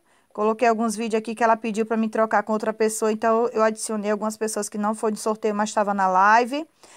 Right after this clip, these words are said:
Aconchego da Lu, também tá aqui os vídeos dela também.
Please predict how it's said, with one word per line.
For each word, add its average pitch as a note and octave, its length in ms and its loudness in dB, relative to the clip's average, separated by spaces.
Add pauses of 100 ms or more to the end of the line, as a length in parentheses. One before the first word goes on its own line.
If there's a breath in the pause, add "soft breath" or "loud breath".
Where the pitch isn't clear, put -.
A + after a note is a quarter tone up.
(240 loud breath)
Aconchego C#4+ 720 4
da A#3+ 220 8
Lu, A3 400 2
também G3+ 320 0
tá G#3+ 140 0
aqui G#3+ 180 -4
os G3+ 140 -2
vídeos G3+ 240 -2
dela F#3+ 260 2
também. F#3+ 840 -4